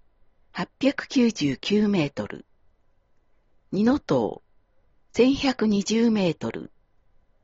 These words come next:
三の塔、千二百四点八メートル。烏尾山、千百三十六メートル。行者岳、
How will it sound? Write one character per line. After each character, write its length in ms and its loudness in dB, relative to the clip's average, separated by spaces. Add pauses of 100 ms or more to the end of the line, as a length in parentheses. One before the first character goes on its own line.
(300)
三 340 2
の 140 0
塔、 420 -2 (540)
千 320 4
二 100 2
百 320 0
四 260 0
点 280 -4
八 320 -6
メ 180 0
ー 40 -6
ト 160 -8
ル。 180 -16 (1000)
烏 480 2
尾 100 8
山、 400 0 (640)
千 260 2
百 280 -4
三 340 0
十 240 -2
六 260 -4
メ 200 0
ー 20 -8
ト 200 -8
ル。 180 -14 (1160)
行 320 8
者 140 2
岳、 460 -10